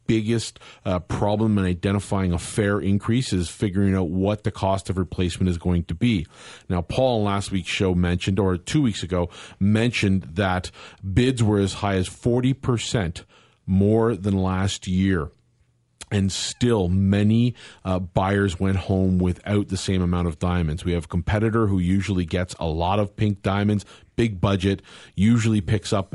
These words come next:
i-, in the neighborhood of around a dozen lots for about a fifty to sixty lot tender, and this year came home with one lot.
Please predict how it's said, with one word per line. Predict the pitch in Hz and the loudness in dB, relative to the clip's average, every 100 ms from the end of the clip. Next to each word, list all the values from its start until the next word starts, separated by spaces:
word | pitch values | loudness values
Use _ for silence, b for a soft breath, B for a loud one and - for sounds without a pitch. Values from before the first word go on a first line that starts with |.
| - | -4
i-, | |
in | 98 98 101 | -2 0 2
the | 98 | 2
neighborhood | 95 95 95 92 98 | 2 2 0 0 2
of | 92 90 | 0 0
around | 92 92 | 0 0
a | 85 | -2
dozen | 87 95 98 92 | 0 0 2 2
lots | 85 90 110 - | 2 0 -4 -6
for | - - 90 87 | -10 -2 0 0
about | 82 85 | -2 -2
a | 82 | -4
fifty | - 98 98 | -2 -2 -2
to | 90 | -2
sixty | 98 - 95 | -4 -4 -2
lot | 90 87 - | -2 -2 -4
tender, | 113 113 123 123 B B B B - | -2 2 0 -2 B B B B -4
and | 98 95 92 80 | 0 2 0 -4
this | 90 110 107 | -2 0 0
year | 107 98 | 0 0
came | 107 98 | 2 2
home | 95 | 4
with | 92 85 | 2 0
one | 80 92 92 | 0 2 2
lot. | 87 76 - - | 0 -2 -6 -16